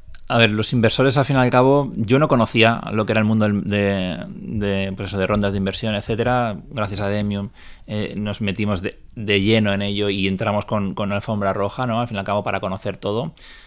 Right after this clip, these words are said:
Es un mundo muy interesante, pero es un mundo muy complicado también. Muy complicado, ¿por qué? Porque en, muchas veces, em, tú no puedes, a lo mejor tú tienes una inversión que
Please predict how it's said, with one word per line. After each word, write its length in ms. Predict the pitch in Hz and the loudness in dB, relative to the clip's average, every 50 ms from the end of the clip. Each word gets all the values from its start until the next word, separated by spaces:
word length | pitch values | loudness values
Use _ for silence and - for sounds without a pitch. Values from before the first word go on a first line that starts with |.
| - - | -14 -10
Es 120 | 123 104 | -4 -2
un 100 | 127 131 | 0 0
mundo 240 | 135 135 135 135 120 | 2 2 2 2 2
muy 120 | 113 120 123 | 2 2 2
interesante, 640 | 117 110 98 - - 101 101 101 92 131 180 - - - - - - - - - - - | 2 0 -2 -4 -4 -6 -6 -4 -6 -6 -8 -10 -12 -18 -20 -20 -20 -20 -20 -20 -10 -4
pero 140 | 113 110 | -2 0
es 60 | 95 110 | 0 2
un 80 | 117 | 2
mundo 200 | 117 117 117 120 | 0 2 0 0
muy 140 | 117 117 107 | 0 0 -2
complicado 640 | - 110 107 104 95 - - 82 95 95 92 - - | -2 -2 -4 -4 -4 -6 -6 -2 0 0 0 -2 -4
también. 360 | - 65 69 - - - - - | -10 -14 -16 -16 -16 -16 -14 -10
Muy 160 | - 107 101 | -6 -4 -2
complicado, 500 | - 107 101 107 104 107 107 110 117 113 | -2 -2 -2 -2 0 0 2 2 2 0
¿por 160 | - 104 104 | 0 -2 -2
qué? 220 | - 117 110 107 98 | -2 -2 -2 -2 -4
Porque 360 | - 104 - - 98 92 - - - - - - - - - - | -6 -8 -8 -8 -8 -10 -10 -14 -18 -18 -18 -20 -18 -18 -14 -10
en, 300 | 110 107 101 101 101 101 | -8 -6 -4 -4 -2 -2
muchas 320 | 107 110 - 120 107 101 | -2 -2 -2 -2 0 0
veces, 420 | 110 107 - - 120 120 - - - - - - - - - - | 0 -2 0 0 0 0 0 -4 -10 -16 -20 -20 -20 -14 -8 -4
em, 440 | 113 104 101 101 101 101 98 95 - - - - | -4 -2 -2 -2 -2 -4 -4 -6 -8 -10 -4 0
tú 100 | 127 120 | 0 2
no 160 | 123 120 120 | 2 2 2
puedes, 320 | - 123 117 107 - - - - | 2 2 2 2 2 -2 -4 -4
a 60 | 110 | -2
lo 40 | 107 | 0
mejor 200 | 107 95 117 104 | 0 0 0 0
tú 80 | 131 | 0
tienes 200 | 123 127 123 113 | 0 0 0 0
una 120 | 120 120 113 | 2 2 2
inversión 580 | 110 107 107 107 - - 120 113 120 131 143 - - - - - - - - - - - - - - - - - - - | 2 2 2 0 0 0 0 0 0 -2 -4 -8 -12 -20 -20 -20 -20 -20 -20 -20 -20 -20 -20 -20 -20 -20 -20 -20 -14 -6
que 480 | - 123 107 101 98 98 90 - - | -2 0 0 0 0 -2 -4 -6 -8